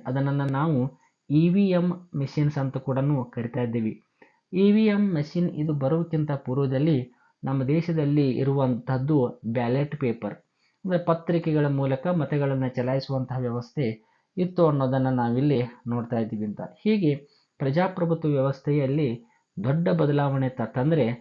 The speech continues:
ಅದು ಬ್ಯಾಲೆಟ್ ಪೇಪರ್‌ದಿಂದ ಇ ವಿ ಎಂ ಗೆ ಅದು ತನ್ನ ರೂಪವನ್ನ ಬದಲಿಸಿಕೊಂಡಿರುವುದು ಅನ್ನೋದನ್ನ ನಾವಿಲ್ಲಿ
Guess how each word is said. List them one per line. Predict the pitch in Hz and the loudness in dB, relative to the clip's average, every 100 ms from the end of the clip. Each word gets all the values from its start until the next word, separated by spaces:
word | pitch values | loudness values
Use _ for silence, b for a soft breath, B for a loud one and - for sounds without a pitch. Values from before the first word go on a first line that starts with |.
| b b - | b b -6
ಅದು | 127 143 139 123 143 _ - | 0 4 4 2 -4 _ -4
ಬ್ಯಾಲೆಟ್ | 123 127 135 175 175 | 0 0 2 0 0
ಪೇಪರ್‌ದಿಂದ | 160 147 143 135 131 131 123 123 - | 0 0 0 0 2 2 0 -2 -2
ಇ | 131 | 0
ವಿ | 151 185 | 2 2
ಎಂ | 160 147 | 2 2
ಗೆ | 135 135 117 - - | 2 0 0 -4 -8
ಅದು | 131 139 123 135 b b | -2 0 0 -4 b b
ತನ್ನ | - 131 123 | -4 0 2
ರೂಪವನ್ನ | 147 160 156 135 127 | 2 2 0 2 0
ಬದಲಿಸಿಕೊಂಡಿರುವುದು | 123 113 123 147 151 - 135 131 127 123 | 0 0 2 2 0 -2 -2 0 0 0
ಅನ್ನೋದನ್ನ | 120 120 117 117 | 0 -2 -2 0
ನಾವಿಲ್ಲಿ | 117 117 135 156 120 117 | 0 0 0 0 0 -6